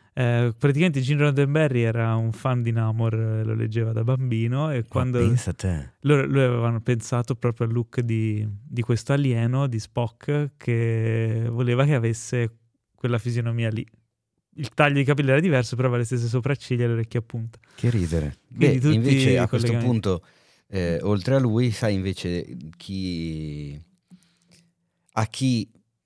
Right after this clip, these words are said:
Speaker 2: no, non mi viene, non so come dirla, volevo dirla in un altro modo, ce l'avevo in
Speaker 1: La
Speaker 2: testa,
Speaker 1: chicchetta?
Speaker 2: mi-, sì, esatto.
Speaker 1: E com'è?
Speaker 2: Eh, sai chi è un altro personaggio molto famoso che ha, eh, Namor come perso-, come supereroe preferito?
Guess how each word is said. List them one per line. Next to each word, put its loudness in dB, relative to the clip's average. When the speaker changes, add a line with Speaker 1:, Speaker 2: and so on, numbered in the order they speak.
Speaker 2:
no, -6
non -4
mi -2
viene, -2
non -2
so -4
come -4
dirla, -4
volevo -4
dirla -4
in 0
un 0
altro -8
modo, -8
ce -10
l'avevo -2
in 0
Speaker 1:
La 0
Speaker 2:
testa, 0
Speaker 1:
chicchetta? 0
Speaker 2:
mi-, -2
sì, -6
esatto. -4
Speaker 1:
E -8
com'è? -4
Speaker 2:
Eh, -4
sai 0
chi 2
è 4
un 4
altro 2
personaggio -4
molto -4
famoso -6
che -8
ha, -6
eh, -10
Namor -6
come -8
perso-, -10
come -8
supereroe -6
preferito? -10